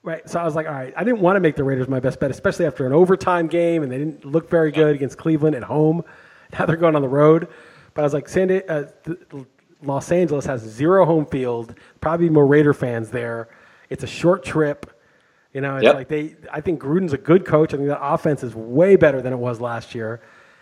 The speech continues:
Speaker 1: And the, Marshawn Lynch looks good. The Chargers defense does not look good.
Speaker 2: Do you know how many Y P A the Chargers given up this year?
Speaker 1: What's it, like, nine or something crazy?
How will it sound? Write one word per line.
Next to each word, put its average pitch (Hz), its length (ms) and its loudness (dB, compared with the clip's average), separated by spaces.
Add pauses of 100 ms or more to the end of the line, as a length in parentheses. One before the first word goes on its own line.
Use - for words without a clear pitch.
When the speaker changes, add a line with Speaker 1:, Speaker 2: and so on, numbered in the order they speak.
(300)
Speaker 1:
And 135 320 0
the, 127 80 0
Marshawn 135 540 0
Lynch 196 260 2
looks 196 200 0
good. 190 260 4
The 143 60 -6
Chargers 151 360 0
defense 180 400 -2
does 123 160 -6
not 175 260 0
look 196 160 -2
good. 190 360 2
Speaker 2:
Do - 520 -8
you - 20 2
know 240 80 2
how 254 40 2
many 220 240 4
Y 151 280 2
P 151 220 0
A 160 240 2
the 151 100 -6
Chargers 156 300 0
given 156 220 0
up 175 260 -2 (320)
this 135 140 -2
year? 185 340 -2
Speaker 1:
What's 139 240 -12
it, 127 60 -8
like, 113 140 -16
nine 131 340 -4
or 139 40 -4
something 139 220 -4
crazy? 139 360 -2